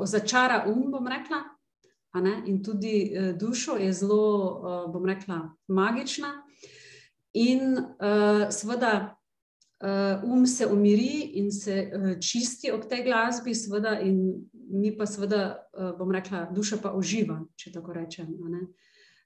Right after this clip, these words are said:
Eh, to se pravi, ta glasba, ta zvok je, eh,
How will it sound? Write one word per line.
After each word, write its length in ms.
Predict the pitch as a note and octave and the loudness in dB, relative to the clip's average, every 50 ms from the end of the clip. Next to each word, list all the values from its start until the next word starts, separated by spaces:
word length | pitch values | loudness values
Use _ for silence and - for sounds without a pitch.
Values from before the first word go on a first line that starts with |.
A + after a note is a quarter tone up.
| _ - | _ -8
Eh, 140 | F3+ F3 | -8 -6
to 80 | G#3+ A3+ | -6 -6
se 80 | G#3+ - | -4 -2
pravi, 480 | B3+ B3 A#3+ B3+ B3 G#3 - - - | 0 2 2 2 0 0 -4 -8 -4
ta 580 | - A#3 A#3+ - D3+ B3+ B3+ B3 - - - - F#3 | 0 2 4 4 4 6 4 4 2 0 -2 -4 -4
glasba, 640 | F#3 F3 F#3+ G3 F#3+ F#3+ G3+ A3+ A#3 A3+ A#3 A3+ G#3 | 0 2 4 6 6 6 6 4 2 2 2 2 0
ta 240 | G#3+ - A3 A3 G#3+ | 2 2 2 2 2
zvok 520 | G#3 G#3 G3 G#3 G#3+ A3+ A3+ - - - | 2 2 4 6 4 4 4 0 -4 -2
je, 140 | G3+ G3 G3 | 0 2 4
eh, 960 | F#3+ F#3+ F#3+ G3 G3 F#3+ F#3+ - - - _ - F#3+ F3+ F3+ F3 F3 F3 | 4 4 4 4 2 0 0 -4 -10 -16 _ -8 -6 -6 -4 -4 -4 -4